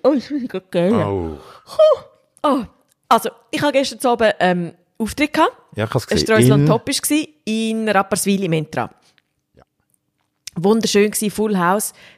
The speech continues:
Speaker 1: Gell, wieder mal achthundert irgendwas Leute. Richtig cool gsi. Und darum bin ich jetzt ein bisschen müde. Mein Kopf ist vielleicht ein bisschen langsamer. Dann, heute Morgen realisiert, in meinem Kühlschrank hinein, hat's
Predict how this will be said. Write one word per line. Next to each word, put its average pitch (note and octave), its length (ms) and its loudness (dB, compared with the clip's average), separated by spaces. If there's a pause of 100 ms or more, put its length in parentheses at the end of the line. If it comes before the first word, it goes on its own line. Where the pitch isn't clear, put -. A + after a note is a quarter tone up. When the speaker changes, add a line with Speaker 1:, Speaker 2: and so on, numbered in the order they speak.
Speaker 1:
Gell, G#3 260 2 (160)
wieder G3 160 -4
mal F3+ 220 2
achthundert G3+ 960 -2
irgendwas F#3+ 600 0
Leute. G#3+ 440 0 (560)
Richtig G#3 460 0
cool F3 160 2
gsi. C#3 300 -8 (580)
Und G#3 200 -4
darum D4 140 2
bin C#4+ 100 2
ich B3+ 100 0
jetzt C4+ 160 0
ein B3 220 -2
bisschen G3 280 -2
müde. B3+ 340 0 (460)
Mein G#3 100 -2
Kopf A#3+ 260 0
ist - 160 -2
vielleicht B3+ 280 -2
ein B3+ 60 -4
bisschen G#3 320 -4
langsamer. C4+ 500 0 (520)
Dann, F#3+ 260 2 (240)
heute A3+ 220 0
Morgen G#3+ 320 2
realisiert, F#3+ 720 -2 (100)
in A3 140 -4
meinem A#3+ 120 -2
Kühlschrank G#3+ 440 0
hinein, D3 340 -2 (320)
hat's - 440 -6